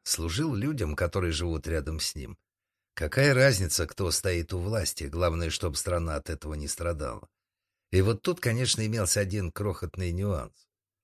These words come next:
Последние лет пять Шипко наблюдал, что творится в верхах, как это сказывается на низах, и сильно сомневался, можно ли относиться к такому спокойно. Последние годы Иосиф Виссарионович стал крайне недоверчив.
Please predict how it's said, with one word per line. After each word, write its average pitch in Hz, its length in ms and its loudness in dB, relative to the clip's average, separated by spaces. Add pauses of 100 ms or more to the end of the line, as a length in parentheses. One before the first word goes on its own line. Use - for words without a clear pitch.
(400)
Последние 180 540 2
лет 120 300 0
пять 123 280 4
Шипко 98 400 0
наблюдал, 95 540 0
что 80 240 -2
творится 85 520 2
в - 20 0
верхах, 87 640 2
как 82 200 -2
это 80 280 -2
сказывается 78 720 0
на 80 80 -4
низах, 80 520 0 (480)
и 90 80 0
сильно 127 380 0
сомневался, 101 680 2
можно 82 320 0
ли 80 100 -2
относиться 80 600 -2
к - 40 -20
такому 78 400 -6
спокойно. 71 560 -8 (1160)
Последние 110 500 2
годы 101 380 0
Иосиф 90 460 0
Виссарионович 92 720 -2
стал 78 320 0
крайне 78 400 -2
недоверчив. 80 720 -2